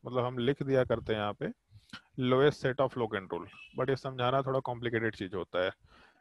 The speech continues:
Lowest set of locant rule का मतलब हो गया वन, थ्री, सेवन और नीचे वाले part में वन, फ़ाइव, सेवन, ये lowest set of locant rule है। तो जैसे वन, थ्री, सेवन, ये ज्यादा confusion create करेगा।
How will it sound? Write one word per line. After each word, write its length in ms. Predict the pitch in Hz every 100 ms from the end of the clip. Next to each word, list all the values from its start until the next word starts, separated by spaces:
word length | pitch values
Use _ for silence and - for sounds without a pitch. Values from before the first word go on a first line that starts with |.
| -
Lowest 380 | 127 131 147 -
set 120 | 147
of 160 | 151 139
locant 280 | 135 143 143
rule 160 | 139 139
का 80 |
मतलब 280 | 135 127 143
हो 160 | 123 123
गया 160 | 127
वन, 400 | 139 123 120 131 156 _ _ _ _
थ्री, 320 | - 131 139 - _
सेवन 480 | - - 123 107 87 - - _ 120
और 60 |
नीचे 300 | 117 113 -
वाले 180 | 127 127
part 300 | 123 123 127
में 60 | 127
वन, 260 | 117 135
फ़ाइव, 340 | 131 - 120 120
सेवन, 400 | - 98 90 92 _ _ _ - -
ये 100 | 135
lowest 500 | 131 131 147 147 -
set 140 | 131 131
of 180 | 123
locant 340 | 120 107 107 92
rule 180 | 82 87
है। 100 | 85 _ _ _ _ _ -
तो 80 | 127
जैसे 280 | 123 147
वन, 440 | 131 120 127 147 147 -
थ्री, 320 | 135 135 139
सेवन, 460 | - 123 110 95 - - -
ये 80 | 135
ज्यादा 220 | 139 139
confusion 520 | 135 127 120 127 127
create 280 | 120 113 101
करेगा। 440 | - 90 87 90